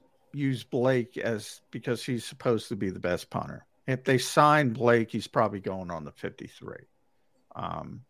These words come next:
right away. So then you have to make a move to, to, to put him on the fifty-three.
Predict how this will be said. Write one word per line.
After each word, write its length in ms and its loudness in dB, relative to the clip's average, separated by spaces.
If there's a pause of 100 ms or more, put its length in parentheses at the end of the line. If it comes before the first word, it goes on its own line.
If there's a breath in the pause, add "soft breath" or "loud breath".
right 280 0
away. 380 -8 (380)
So 580 0
then 160 4
you 80 2
have 200 -2
to 80 -6
make 260 -2
a 40 -4
move 520 4
to, 160 -8 (200)
to, 280 -6 (180)
to 140 -4 (240)
put 180 4
him 180 0
on 160 -2
the 80 -10
fifty-three. 680 -6